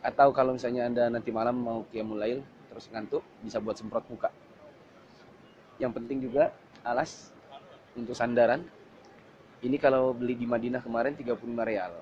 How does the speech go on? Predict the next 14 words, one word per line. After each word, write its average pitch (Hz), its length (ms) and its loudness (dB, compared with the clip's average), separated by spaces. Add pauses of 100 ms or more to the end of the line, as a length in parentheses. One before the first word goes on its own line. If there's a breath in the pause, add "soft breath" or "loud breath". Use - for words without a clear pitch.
(180)
Kalau 101 240 -6
Anda 110 240 -6
bisa 110 240 -8
dapat 107 320 -6
di 101 80 -10
sekitaran 107 480 -8
Makkah 110 400 -6 (480)
dengan 117 240 -2
harga 110 240 -2
lebih 107 180 -4
murah, 131 300 -2
maka - 240 -10
bagus. 107 320 -10 (1300 loud breath)
Eh, 107 500 -8